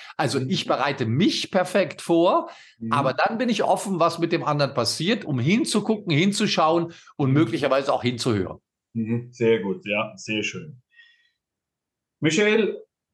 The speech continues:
Speaker 2: ich habe eine letzte Frage an dich. Und zwar,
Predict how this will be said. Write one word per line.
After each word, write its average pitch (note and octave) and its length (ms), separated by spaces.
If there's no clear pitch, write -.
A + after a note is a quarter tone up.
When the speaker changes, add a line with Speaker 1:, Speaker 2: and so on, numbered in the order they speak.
Speaker 2:
ich D#3+ 100
habe F#3 180
eine D#3+ 320
letzte C3 760
Frage G2+ 440
an - 140
dich. - 480
Und A#2+ 220
zwar, C3 640